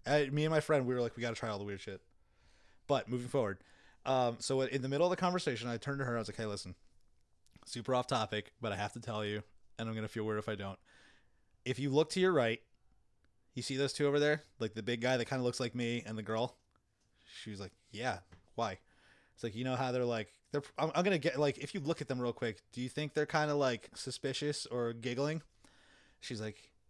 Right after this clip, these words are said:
"Yeah." I was like, "I'm gonna tell you straight up. Those two are my friends. I thought they were joking when they said they were gonna come spy on my date, but that's them." <laughs> She got a huge kick out of it. I'm not gonna lie. So,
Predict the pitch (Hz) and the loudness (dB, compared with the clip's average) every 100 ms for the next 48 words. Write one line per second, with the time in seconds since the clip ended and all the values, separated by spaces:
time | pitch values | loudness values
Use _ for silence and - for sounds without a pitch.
0 | _ _ _ 113 104 95 87 85 87 117 | _ _ _ -14 -12 -12 -10 -10 -2 0
1 | 202 196 _ 113 107 107 120 147 156 165 | 0 -2 _ -8 -6 -6 -2 2 2 2
2 | 151 - 131 117 101 123 - 117 185 214 | 0 0 0 0 -2 -4 0 0 0 0
3 | 147 131 156 - _ _ _ - _ _ | 0 0 -2 -8 _ _ _ -20 _ _
4 | _ _ _ _ 123 - 143 143 143 139 | _ _ _ _ -2 4 2 6 6 8
5 | 165 - 156 139 127 - 139 127 127 127 | 8 6 6 0 0 -2 0 0 -2 -2
6 | 117 123 - 123 123 117 110 110 196 185 | -4 -6 -2 0 0 -2 0 6 6 6
7 | - - _ _ _ _ _ _ _ _ | 2 -20 _ _ _ _ _ _ _ _
8 | _ _ _ - 220 202 - 190 123 - | _ _ _ -8 -4 -8 2 2 2 -6
9 | - - - _ _ _ _ _ _ _ | -20 -20 -20 _ _ _ _ _ _ _
10 | _ _ _ _ _ _ - 208 247 175 | _ _ _ _ _ _ 0 6 6 8
11 | 190 - 147 113 98 95 95 _ - 139 | 4 4 2 2 -2 -6 -10 _ -6 0
12 | 143 135 123 107 95 - _ _ - - | 0 0 -2 -4 -8 -14 _ _ -8 -4
13 | 113 104 | -4 -4